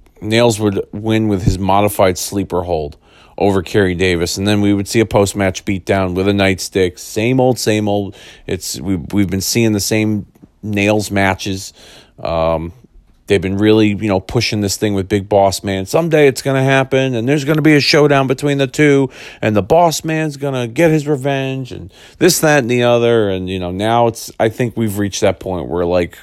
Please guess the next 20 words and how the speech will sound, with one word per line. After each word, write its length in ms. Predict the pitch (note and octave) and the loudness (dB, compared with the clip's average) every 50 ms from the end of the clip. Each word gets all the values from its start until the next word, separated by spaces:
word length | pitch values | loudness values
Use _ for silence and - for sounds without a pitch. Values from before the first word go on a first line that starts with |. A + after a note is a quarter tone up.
| - - - | -20 -20 -12
you 120 | - G#2+ | -10 -8
know, 200 | F#2 E2+ E2+ E2+ E2 | -6 -6 -6 -6 -6
like 120 | F#2+ G2 F#2 | -4 -2 -2
I 60 | G#2 | -2
said 220 | - - A2 F#2+ | 0 0 0 0
there, 220 | E2+ G2+ F#2+ E2+ - - | 0 0 -2 -2 -6 -8
a 400 | D2 D2 - _ - - - - | -8 -8 -10 _ -20 -20 -16 -14
few 220 | - - A2+ A2 | -8 -4 -2 2
weeks 240 | A2 A#2 A2+ - - | 2 2 0 0 -4
back, 320 | - - F2 E2 E2+ - | -2 0 0 0 0 -2
why 160 | - G2 G#2+ A#2+ | 2 2 4 4
didn't 160 | C3 C#3 C#3 | 4 4 2
they 80 | C3 | 2
have 160 | B2+ B2+ A#2+ A#2 | 2 2 0 -2
this 140 | A#2+ B2 | -4 -4
match 240 | B2+ A#2+ A#2+ A2+ - | -2 0 0 0 -2
on 80 | A2+ G2+ | -4 -6
the 60 | F#2+ | -6
SummerSlam 600 | - - A2+ A#2+ A2+ G2+ - - F#2 F2 E2 D#2 | -4 -2 0 0 0 -2 -4 -6 -8 -8 -8 -8
card? 320 | - E2 D#2+ D2+ D2 D2 | -6 -6 -6 -6 -6 -10